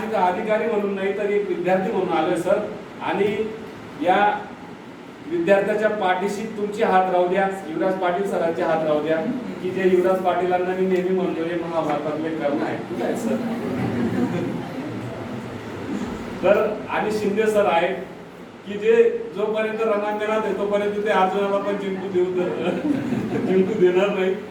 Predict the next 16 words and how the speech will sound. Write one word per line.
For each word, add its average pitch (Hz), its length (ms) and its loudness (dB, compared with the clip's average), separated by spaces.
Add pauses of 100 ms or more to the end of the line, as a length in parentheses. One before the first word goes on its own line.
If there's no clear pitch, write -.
(320)
परंतु 208 640 0 (280)
ते 180 60 -2
असे 190 300 0
पितामह 190 500 0
भीष्म 160 280 0
आहेत 151 300 0 (520)
की - 280 -2 (340)
ते 170 120 0
अर्जुनासाठी 156 720 0
नेहमी 147 300 0
मागे 139 360 -2
असतात 131 320 -2 (280)
आणि 131 180 -4
दिसत, - 300 -4
दिसत 127 640 -4
नाही. 123 120 -2